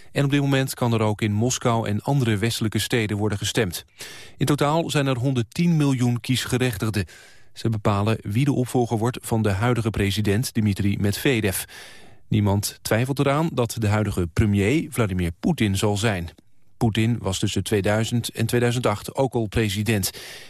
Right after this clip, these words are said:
In tweeduizend acht was hij niet herkiesbaar en schoof hij Medvedev naar voren. Nu kan hij wel op voor een derde termijn.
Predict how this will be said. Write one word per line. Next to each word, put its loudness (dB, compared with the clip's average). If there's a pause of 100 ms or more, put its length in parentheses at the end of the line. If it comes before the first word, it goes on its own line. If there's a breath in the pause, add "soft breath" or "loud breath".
(100)
In 0
tweeduizend 2
acht -4
was 0
hij 0
niet 2
herkiesbaar 0
en -4
schoof 0
hij 0
Medvedev 0
naar -2
voren. 2 (440 loud breath)
Nu 2
kan 2
hij 4
wel 2
op -4
voor 0
een 2
derde 0
termijn. 0